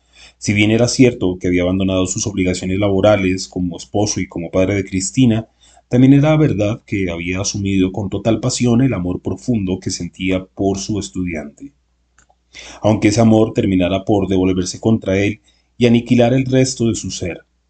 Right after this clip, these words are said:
Recuerdo haber pensado, "Si yo me suicidara hoy mismo o me largara a vivir a Singapur, me gustaría que alguien me amara hasta el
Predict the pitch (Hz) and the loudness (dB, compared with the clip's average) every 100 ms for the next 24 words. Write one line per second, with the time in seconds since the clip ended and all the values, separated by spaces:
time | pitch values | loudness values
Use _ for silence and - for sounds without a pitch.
0 | _ _ _ _ _ _ _ _ 104 - | _ _ _ _ _ _ _ _ -6 0
1 | 120 117 101 90 - _ _ _ _ 87 | 2 2 0 -6 -10 _ _ _ _ -4
2 | 90 90 80 101 92 - 87 85 - _ | -2 -2 -2 -6 -4 -4 -4 -6 -14 _
3 | _ _ _ _ _ _ _ _ _ - | _ _ _ _ _ _ _ _ _ -10
4 | 98 95 95 - 120 - 104 107 110 117 | -6 -2 -2 0 -2 -2 -2 2 4 4
5 | 120 131 147 107 98 92 - 107 107 101 | 4 4 4 2 -2 -4 -2 -2 0 0
6 | 98 104 110 123 104 104 110 - 113 101 | 0 0 0 0 -2 -2 -4 -2 -2 -2
7 | 92 127 156 - _ _ _ _ _ _ | -2 -2 -2 -6 _ _ _ _ _ _
8 | _ 87 87 - 90 90 101 95 101 101 | _ -8 -8 -4 -4 -4 -4 -4 -4 -4
9 | 95 92 98 98 95 90 90 - 95 92 | -2 -2 -2 -2 -4 -4 -8 -10 -8 -8